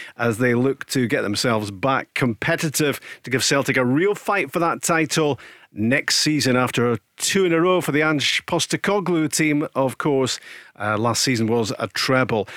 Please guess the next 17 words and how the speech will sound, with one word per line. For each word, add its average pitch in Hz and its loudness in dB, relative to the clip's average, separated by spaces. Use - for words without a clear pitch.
And 147 0
in 151 0
terms 220 0
of 151 0
Celtic, 160 0
it 135 0
seems 208 0
very 175 2
much, 160 0
it - -2
sounds 196 0
very 147 2
much, 143 -2
Peter, 135 0
as 113 -2
if 113 0
Jota 143 0